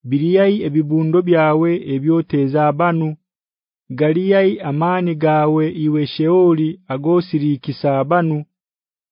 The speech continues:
Tinkya kugirira mbabazi. Noro Efraimu yakugeija, eriomera neiziba lye, liome geregere.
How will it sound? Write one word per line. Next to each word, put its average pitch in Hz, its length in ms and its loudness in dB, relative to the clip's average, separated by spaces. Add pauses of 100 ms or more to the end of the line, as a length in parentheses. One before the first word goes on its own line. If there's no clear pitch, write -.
(200)
Tinkya 190 500 0
kugirira 165 760 -2 (240)
mbabazi. 123 680 0 (800)
Noro 170 460 2
Efraimu 160 760 -2
yakugeija, 135 920 0 (560)
eriomera 160 1000 2 (180)
neiziba 156 680 0
lye, 123 300 -2 (340)
liome 135 600 0 (260)
geregere. 110 520 0